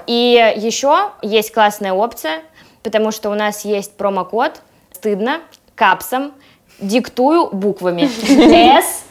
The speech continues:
Speaker 1: змейка, Т, Y, Д, Н, О. Все это капсом. И если вы все это введете на сайте сервиса, у вас будет двадцать процентов на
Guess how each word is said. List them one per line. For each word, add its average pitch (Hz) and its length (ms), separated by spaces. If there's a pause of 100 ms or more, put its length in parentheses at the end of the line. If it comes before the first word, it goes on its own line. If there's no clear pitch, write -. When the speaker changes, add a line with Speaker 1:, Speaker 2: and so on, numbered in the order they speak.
Speaker 1:
змейка, 202 560 (260)
Т, 220 540 (400)
Y, 240 480 (760)
Д, 220 720 (320)
Н, 240 600
О. 202 360
Все - 160
это 311 160
капсом. 180 480 (280)
И 226 80
если 240 440
вы 233 140
все - 180
это 220 140
введете 202 800
на 202 120
сайте 202 360
сервиса, 285 680
у - 40
вас 233 220
будет 226 160
двадцать 214 260
процентов 254 520
на 220 380